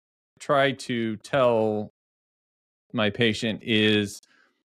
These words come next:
as we progress later through this pregnancy,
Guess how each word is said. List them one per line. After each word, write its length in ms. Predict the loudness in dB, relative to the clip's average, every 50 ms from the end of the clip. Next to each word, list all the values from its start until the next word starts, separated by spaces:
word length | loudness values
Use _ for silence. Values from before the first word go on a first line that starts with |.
| _ _ -6
as 220 | -4 -4 -4 -4
we 220 | -6 -6 -6 -6 -4
progress 720 | -4 -4 -6 -4 -4 -2 0 0 0 0 -2 -6 -10 -10
later 800 | -6 -4 -4 -2 -2 -2 -2 -2 0 0 0 0 -2 -2 -4 -8 -14 _ _ _ _ _ _ _ _
through 160 | -6 -4 -2
this 180 | -2 -2 -4 -6
pregnancy, 800 | -4 -2 0 0 0 0 -4 -6 -6 -6 -4 -4 -2 -4 -6